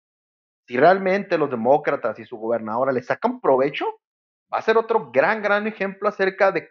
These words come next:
cómo trabajar con este tipo de, de sustancias, cómo este, y es un ejemplo muy, muy cercano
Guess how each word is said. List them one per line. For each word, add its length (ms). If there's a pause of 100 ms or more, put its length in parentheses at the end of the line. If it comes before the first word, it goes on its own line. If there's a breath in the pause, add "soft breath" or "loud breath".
cómo 320
trabajar 440
con 140
este 200
tipo 420
de, 500
de 140
sustancias, 640
cómo 840
este, 280
y 40
es 100
un 100
ejemplo 380
muy, 300
muy 240
cercano 560